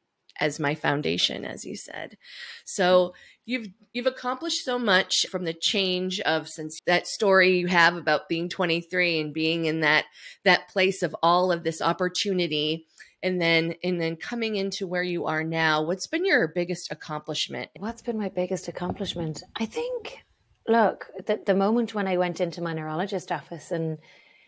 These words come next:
Speaker 2: he said that my M S is burnt out, which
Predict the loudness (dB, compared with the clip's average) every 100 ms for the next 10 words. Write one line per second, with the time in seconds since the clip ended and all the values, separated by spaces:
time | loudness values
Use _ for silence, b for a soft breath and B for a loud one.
0 | b b 0 2 4 2 2 0 0 0
1 | 0 0 0 2 0 0 0 0 -2 -4
2 | -6 -8